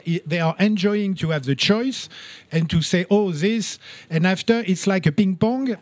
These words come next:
And when you succeed to, to, to progress in the preparation of a movie with this,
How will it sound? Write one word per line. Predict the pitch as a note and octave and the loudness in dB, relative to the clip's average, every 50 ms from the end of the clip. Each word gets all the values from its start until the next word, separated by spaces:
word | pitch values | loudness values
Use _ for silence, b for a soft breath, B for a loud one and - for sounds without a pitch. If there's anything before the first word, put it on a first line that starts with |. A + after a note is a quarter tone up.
| _ _ _ | _ _ _
And | - F3 F3 F3 E3+ F3+ D#3 - | -8 -6 -6 -6 -6 -8 -6 -2
when | D#3 F#3 A3+ A#3+ B3+ | 0 2 2 2 2
you | A#3+ A#3 A3 G3+ | 2 2 2 2
succeed | F3 - - G#3 G3+ - - - G#3+ G3 D#3+ | 0 0 -2 -2 -2 0 0 0 0 0 -2
to, | - F#3 E3 C#3+ B2+ B B B B B B B B _ - | -2 -2 -2 -2 -4 B B B B B B B B _ -6
to, | - - D#3 D3+ D3 C#3+ C3 B2+ B2 A#2+ G#2+ G2 A2+ A2+ - | -2 0 0 0 0 0 0 -2 -4 -6 -8 -10 -12 -8 -2
to | - E3+ | -2 0
progress | D3 - D#3 G3 G3+ F#3 F3+ G3+ G#3 G#3 G3+ F#3 - - | 2 2 2 2 0 2 0 0 0 0 -2 -4 -6 -10
in | - - E3+ E3 E3+ E3 D#3+ D#3 | -4 -2 -2 0 0 -2 -2 -2
the | C#3+ F#3 | -4 -6
preparation | G#3 - F3 C#3+ E3+ D#3+ D#3+ D#3 D3+ - F3 D#3 | -4 -4 -2 0 0 0 0 0 -2 -2 -4 -4
of | C#3+ A2+ - C3 | -4 -4 -4 -4
a | |
movie | B2+ D3 D3+ D3 D3+ E3 D#3 | -2 -2 -2 -2 -2 -2 -2
with | C#3+ B2+ B2+ B2 A2+ G#2+ A#2 | -2 -2 -4 -6 -6 -6 -4
this, | B2 A3 C4 A3+ - - | -2 -2 0 -2 -4 -6